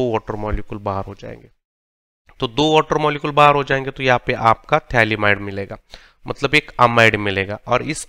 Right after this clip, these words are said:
amide को हम यहाँ पे क्या करेंगे, स्ट्रांगली हीट करेंगे तो क्या मिलेगा, तो यहाँ पे thaliamide है, thaliamide, तो यहाँ पे thaliamide मिलेगा। ठीक है, तो thaliamide को स्ट्रांगली हीट करेंगे तो यहाँ पे क्या मिलेगा, आपका अमोनिया बाहर हो जाएगा,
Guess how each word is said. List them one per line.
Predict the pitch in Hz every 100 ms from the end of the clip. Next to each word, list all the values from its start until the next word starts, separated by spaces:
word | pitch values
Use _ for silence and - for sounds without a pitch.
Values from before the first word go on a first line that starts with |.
| 123
amide | 120 131 143 143
को | -
हम | 135 127 123
यहाँ | 120 117
पे | 120
क्या | 110 107 101
करेंगे, | - 104 101 107 156 - - - _ -
स्ट्रांगली | - 127 123 120 117 107
हीट | 127 143
करेंगे | - 147 139 139
तो | 139 135
क्या | - 117
मिलेगा, | 107 104 101 98
तो | 120
यहाँ | 117 113 -
पे | 127 - -
thaliamide | - 120 113 120 120 113
है, | 135 110 -
thaliamide, | 123 110 113 165 - _ - -
तो |
यहाँ | 226 214
पे | 226
thaliamide | - 170 139 120
मिलेगा। | 107 107 104 107 -
ठीक | 240 214
है, |
तो | 143 - -
thaliamide | 170 185 190
को | 190 196
स्ट्रांगली | - 185 185 190
हीट | 185
करेंगे | - 185 185
तो | 185
यहाँ | 180 175
पे | 175
क्या | 175
मिलेगा, | 170 165 160 165 -
आपका | 135 - -
अमोनिया | - 131 135 143 147
बाहर | 139 143 139
हो | 139 135
जाएगा, | 135 131 131